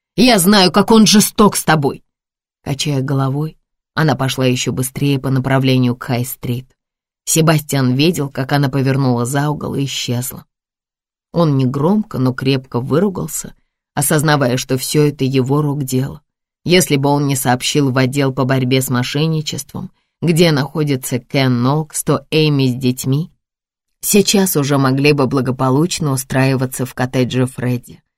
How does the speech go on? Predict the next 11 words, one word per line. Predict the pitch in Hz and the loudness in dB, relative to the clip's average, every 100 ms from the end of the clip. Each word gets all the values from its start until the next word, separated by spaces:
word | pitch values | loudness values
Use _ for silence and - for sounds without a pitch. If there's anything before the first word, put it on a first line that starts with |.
| _ _ _ _ _ | _ _ _ _ _
Стараясь | - 185 165 147 131 | 2 4 4 4 2
защитить | 135 131 147 131 131 131 | -2 -2 -2 -2 -2 -4
Поузи, | - 160 170 160 165 _ _ _ _ | 0 0 0 -4 -10 _ _ _ _
Себастьян | - 175 233 247 147 143 | 0 4 4 4 0 2
умудрился | 135 131 135 143 135 131 | 2 2 2 0 -2 0
уничтожить | 127 123 127 - 147 139 131 | 2 0 -2 -2 -2 0 -4
свой | - 131 131 | -2 0 0
собственный | 135 127 - 123 123 123 | -2 -4 -4 -2 -2 -2
шанс | - 123 123 - | -2 -4 -4 -4
на | 127 | -4
счастье. | - - 123 - - - | -4 -6 -6 -6 -10 -12